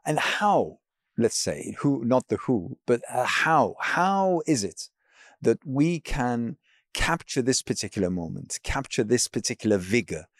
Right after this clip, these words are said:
this enthusiasm, this awareness, so that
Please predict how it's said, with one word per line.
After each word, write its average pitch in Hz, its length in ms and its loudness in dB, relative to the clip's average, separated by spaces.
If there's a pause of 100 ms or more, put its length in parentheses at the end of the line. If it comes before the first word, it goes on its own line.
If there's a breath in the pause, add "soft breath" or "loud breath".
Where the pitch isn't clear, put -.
(220 loud breath)
this 117 240 0
enthusiasm, 98 760 0
this 131 240 2
awareness, 120 800 0 (380 soft breath)
so - 200 2
that 139 220 4